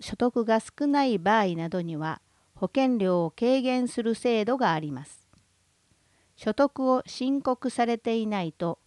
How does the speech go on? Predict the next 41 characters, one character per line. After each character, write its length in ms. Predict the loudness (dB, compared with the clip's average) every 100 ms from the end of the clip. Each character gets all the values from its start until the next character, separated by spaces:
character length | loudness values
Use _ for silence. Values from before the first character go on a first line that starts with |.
| -2
軽 240 | 2 2
減 220 | 2 0
の 140 | 0 0
判 320 | 0 -2 -2
定 260 | 0 0 2
が 160 | 0
で 120 | 0
き 140 | -4 -2
な 140 | -2
い 100 | -2
た 140 | -4 -6
め、 220 | -6 -10 _ _ _ _ _
こ 120 | -8 -4
の 200 | -2 -4
制 300 | -2 -2 -2
度 120 | -6
の 140 | -8
適 320 | -10 -8 -2
用 280 | 0 2 2
を 100 | 0 -4
受 200 | -4 -2
け 40 |
る 100 | -2
こ 140 | -6
と 120 | -10 -8
が 140 | -8
で 120 | -8
き 160 | -6 -4
ま 120 | -6
せ 160 | -6 -10
ん。 140 | -10 _ _ _ _ _ _ _ _ _ _ _ _ _ _ _ _ _ _ -10
二、 260 | -6 -6 -8 _ _ _ _
保 140 | -12 -6
険 280 | -2 -2 -2
料 280 | -2 -4 -4
は 200 | -6 -6 _ -10
納 280 | -4 -4 -4
期 140 | -6
限 340 | -6 -6 -6
内 240 | -10 -14 -14
に。 240 | -14 -16